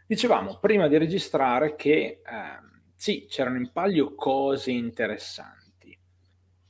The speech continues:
però, a dirla tutta, non è stato il miglior evento della noah da quando vediamo.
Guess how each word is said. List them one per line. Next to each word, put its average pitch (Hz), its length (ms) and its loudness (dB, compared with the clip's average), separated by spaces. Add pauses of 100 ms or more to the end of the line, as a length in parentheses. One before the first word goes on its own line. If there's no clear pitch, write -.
però, - 480 2
a 151 140 0
dirla 156 320 2
tutta, 120 300 -6
non 175 260 0
è 131 80 0
stato 110 300 -4
il 110 100 -4
miglior 110 340 -2
evento 101 420 -6
della 98 280 -4
noah 101 600 -8 (240)
da 117 240 -4
quando 92 300 -12
vediamo. - 580 -12